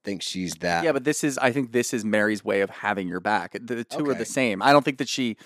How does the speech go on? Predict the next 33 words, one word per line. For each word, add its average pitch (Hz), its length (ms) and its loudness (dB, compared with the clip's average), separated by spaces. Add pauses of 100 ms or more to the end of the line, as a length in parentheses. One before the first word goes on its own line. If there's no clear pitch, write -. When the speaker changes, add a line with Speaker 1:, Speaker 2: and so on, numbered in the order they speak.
(140)
Speaker 1:
It's 127 260 -8
unintentionally 127 960 0
throwing 92 240 0
them 90 140 0
Speaker 2:
Yes, 82 60 -8
Speaker 1:
off - 100 -10
the 135 120 -2
Speaker 2:
I 139 60 8
don't, 156 100 6
Speaker 1:
scent. 147 80 -2
Speaker 2:
I 143 100 10
don't 151 140 4
Speaker 1:
Okay. - 100 -12
Speaker 2:
think 156 220 -4
that 143 160 -2
she 123 240 -2
came 120 320 2
into 110 300 2
it 98 100 0 (400)
with 120 380 4
the 127 140 4
idea 110 380 4
of 92 140 0
throwing 101 400 0
off 85 160 -6
the - 80 -14
scent. 95 240 -4
I - 40 -10
Speaker 1:
Okay. 131 100 -6
Speaker 2:
shouldn't 131 140 -4
have 98 80 -10
said 107 180 -2
that. 110 240 2